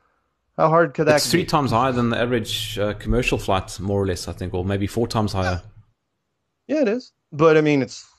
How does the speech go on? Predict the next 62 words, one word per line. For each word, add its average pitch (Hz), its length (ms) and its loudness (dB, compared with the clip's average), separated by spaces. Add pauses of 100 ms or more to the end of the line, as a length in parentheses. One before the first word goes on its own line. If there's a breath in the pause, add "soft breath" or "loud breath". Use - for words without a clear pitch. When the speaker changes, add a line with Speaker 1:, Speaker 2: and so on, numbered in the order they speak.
(180)
Speaker 1:
still, 135 500 -4
I - 20 -2
mean, 202 120 4
yeah, 311 160 4
I 165 120 8
mean, 208 180 6
it 196 60 6
was, 156 160 0
I'm 180 140 0
sure 226 160 -2
it 156 40 2
was 127 120 -2
super 156 220 -6
scary 139 300 4
to 110 60 -2
jump 151 240 2
Speaker 2:
Okay. - 80 2
Speaker 1:
up - 60 -4
there, 123 120 2
but 131 120 0
he 143 80 4
wasn't 156 340 2
in 151 80 -2
Speaker 2:
Wait. 135 200 2
Speaker 1:
space. 143 800 -4
Speaker 2:
So 180 160 2
I 180 100 2
just 226 200 -2
mentioned 185 280 0
airplanes. 131 560 0
Speaker 1:
In 220 80 -4
fact, 262 200 2
he 269 80 -8
was 277 140 -2
suspended. - 640 -4
Here's 247 200 8
the 233 60 0
thing. 294 200 2
He 269 120 2
was 302 120 6
suspended 254 460 2
by 202 160 2
a 202 100 4
balloon. 170 720 2
<laughs> - 40 -20 (600 loud breath)
That - 80 4
was 302 100 2
the 294 80 6
other 302 100 4
thing 233 140 2
they 208 120 0
didn't 233 180 2
show. 254 380 6
It - 40 2
was 160 180 0
like, 185 200 2
it's 160 120 -8
like 175 200 -4
people 233 240 0
saw 214 180 4
this 190 140 0
capsule, 190 640 -4